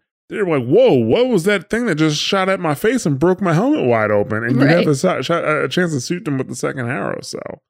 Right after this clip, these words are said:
Speaker 2: Yeah.
Speaker 1: And then on top, on top of that, you, there's a prisoner you can free to help you out, if that's not enough.
Speaker 2: I freed him, and then I was like, "Oh, no, I'm afraid." 'Cause I've had the situation before where I've had a second person,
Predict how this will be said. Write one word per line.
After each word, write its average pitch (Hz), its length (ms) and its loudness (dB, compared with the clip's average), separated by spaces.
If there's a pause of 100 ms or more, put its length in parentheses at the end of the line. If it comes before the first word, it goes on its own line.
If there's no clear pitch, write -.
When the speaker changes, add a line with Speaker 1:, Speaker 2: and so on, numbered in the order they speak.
(320)
Speaker 2:
Yeah. 196 220 -10
Speaker 1:
And 208 80 -8
then 240 80 -6
on 254 160 -2
top, 262 180 0 (160)
on 233 120 -6
top 262 160 2
of 285 120 2
that, - 60 -14
you, 214 80 -4
there's 233 160 -4
a 254 80 0
prisoner 294 640 0
you 110 180 0
can 110 140 -2
free 107 240 -2
to 95 100 -2
help 92 240 -6
you 87 160 -4
out, - 220 -12 (460)
if 170 120 -6
that's 208 220 0
not 220 180 -2
enough. 175 440 -2 (100)
Speaker 2:
I 370 180 -2 (120)
freed 240 260 -4
him, 339 280 -4 (160)
and 262 240 0
then 233 120 -2
I 208 100 -2
was 214 220 -2
like, 208 200 -2 (640)
"Oh, 269 260 0
no, 262 680 0
I'm 240 280 -2
afraid." 247 360 -4
'Cause 262 160 -2
I've 262 160 0
had 269 200 -6
the 277 60 -2
situation 233 500 -4
before 196 380 -6
where 208 120 -2
I've 185 140 -2
had 202 160 -4
a 185 40 -6
second - 300 -10
person, 247 540 -6